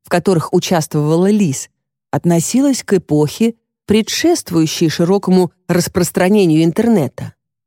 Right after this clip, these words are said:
Джудит с трудом поднялась со стула. Пришло время ложиться спать.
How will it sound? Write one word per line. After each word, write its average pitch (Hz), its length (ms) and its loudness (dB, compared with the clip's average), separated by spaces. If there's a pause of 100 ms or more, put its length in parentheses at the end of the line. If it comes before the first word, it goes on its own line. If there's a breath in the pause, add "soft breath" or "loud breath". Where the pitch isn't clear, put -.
(680)
Джудит 156 760 0
с - 160 -12
трудом 143 560 0
поднялась 143 560 -2
со - 140 -4
стула. - 500 -8 (640)
Пришло 180 500 0
время 147 360 2
ложиться 131 440 -4
спать. - 540 -10